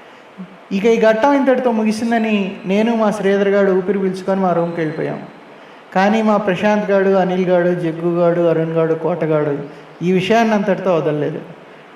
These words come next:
ఆ రోజు పొద్దుపోయాక అరుణ్ గాడి స్నేహితురాలైన రంగరంజన్ గదికి వీళ్ళిద్దరిని పిలిపించి మా వాడిని ర్యాగింగ్ చేసినందుకు బదులుగా వాళ్ళిద్దరిని ఏడిపించి మరీ బదులు తీర్చుకున్నారు.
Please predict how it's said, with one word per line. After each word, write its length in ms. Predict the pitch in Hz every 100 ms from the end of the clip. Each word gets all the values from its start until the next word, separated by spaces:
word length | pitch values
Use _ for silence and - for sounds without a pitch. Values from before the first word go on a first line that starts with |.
| -
ఆ 160 | 180 196
రోజు 220 | 220 247
పొద్దుపోయాక 880 | 226 202 214 214 208 190 175 170 180 - - -
అరుణ్ 320 | 180 214 233
గాడి 180 | 226 208
స్నేహితురాలైన 800 | 202 202 196 202 190 185 185 170
రంగరంజన్ 640 | 170 180 196 202 196 185
గదికి 260 | 170 170
వీళ్ళిద్దరిని 480 | 175 160 156 180 180
పిలిపించి 640 | 160 156 165 160 160 143 - - - -
మా 180 | 160 180
వాడిని 320 | 196 220 233
ర్యాగింగ్ 400 | 202 196 196 208
చేసినందుకు 460 | 190 190 190 180 160
బదులుగా 640 | 160 156 160 156 147 - - - -
వాళ్ళిద్దరిని 560 | 160 190 175 208 214
ఏడిపించి 460 | 202 190 196 - 185
మరీ 160 | 175
బదులు 300 | 180 165 170
తీర్చుకున్నారు. 540 | 160 156 - 143 135